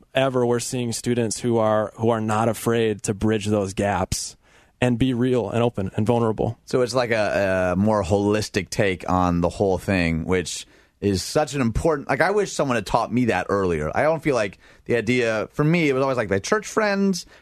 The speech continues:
Speaker 2: and then, like, the rest of my life. And, like, n-, the two never met. <laughs> They were, like, two totally different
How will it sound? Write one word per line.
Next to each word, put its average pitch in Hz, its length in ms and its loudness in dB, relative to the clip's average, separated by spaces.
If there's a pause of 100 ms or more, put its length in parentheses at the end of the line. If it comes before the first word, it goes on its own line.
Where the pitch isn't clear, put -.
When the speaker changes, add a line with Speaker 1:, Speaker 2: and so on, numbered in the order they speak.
Speaker 2:
and 160 100 2
then, 170 100 4
like, 170 160 0
the 170 80 -2
rest 160 220 0
of 170 60 -2
my 160 120 4
life. 175 380 -2
And, 117 140 2
like, 104 160 0 (200)
n-, 127 280 -2 (140)
the 131 100 -2
two - 180 -2
never 117 360 2
met. 110 280 0
<laughs> - 100 -8
They 208 60 2
were, 165 120 0
like, 139 220 -2
two 143 160 -2
totally 127 280 0
different 107 320 -2